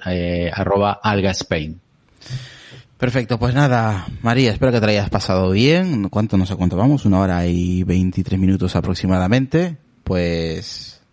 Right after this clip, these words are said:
Speaker 2: pues nada, mucha suerte en tu canal de YouTube. Eh, ya sabes que si necesitas cualquier cosa estamos por aquí, te pones en contacto con nosotros, tenemos ahí, ya sabes, el Twitter abierto, Telegram también. Ah, es verdad, tienes un, eh, un canal de Telegram, ¿no?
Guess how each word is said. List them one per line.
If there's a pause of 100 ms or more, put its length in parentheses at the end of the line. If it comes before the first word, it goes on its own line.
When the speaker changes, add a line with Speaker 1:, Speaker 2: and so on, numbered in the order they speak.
(160)
Speaker 2:
pues
nada,
mucha
suerte
en
tu
canal
de
YouTube. (200)
Eh, (840)
ya
sabes
que
si
necesitas
cualquier
cosa
estamos
por
aquí,
te
pones
en
contacto
con
nosotros,
tenemos
ahí,
ya
sabes,
el
Twitter
abierto,
Telegram
también.
Ah,
es
verdad,
tienes
un, (1080)
eh,
un
canal
de
Telegram,
¿no?